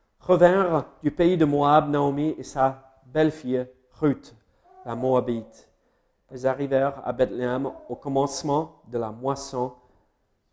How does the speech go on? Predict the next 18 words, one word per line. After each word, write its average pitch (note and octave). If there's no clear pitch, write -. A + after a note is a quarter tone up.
des G#2
orges. E2+
Prions B2+
ensemble. A2+
Seigneur, D#3+
aide-nous G3+
à G#3
comprendre F#3
comment D#3+
agir D3+
au D3
sein D#3+
des C#3+
épreuves A#2+
pour -
emporter E3+
la D3
victoire. A#2